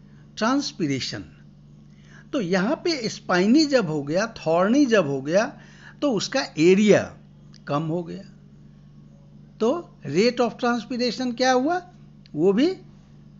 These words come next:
कम हो जाएगा। तो spiny leaves which help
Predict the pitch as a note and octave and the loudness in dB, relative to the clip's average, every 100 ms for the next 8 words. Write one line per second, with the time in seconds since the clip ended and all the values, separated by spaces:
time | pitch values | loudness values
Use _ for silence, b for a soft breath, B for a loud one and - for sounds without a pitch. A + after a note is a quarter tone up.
0 | - E3+ D3+ A#2+ A#2 - - - - - | -2 0 0 -2 -8 -12 -18 -20 -20 -20
1 | - - - - - - - - B B | -20 -20 -20 -20 -20 -20 -20 -20 B B
2 | B - - - - A3+ B3+ E4 E4+ B3 | B -20 -16 -16 -2 0 2 4 2 0
3 | D4+ - - G3+ F#3+ - D#3+ C3 | -2 -6 -4 -4 -4 -4 -2 -2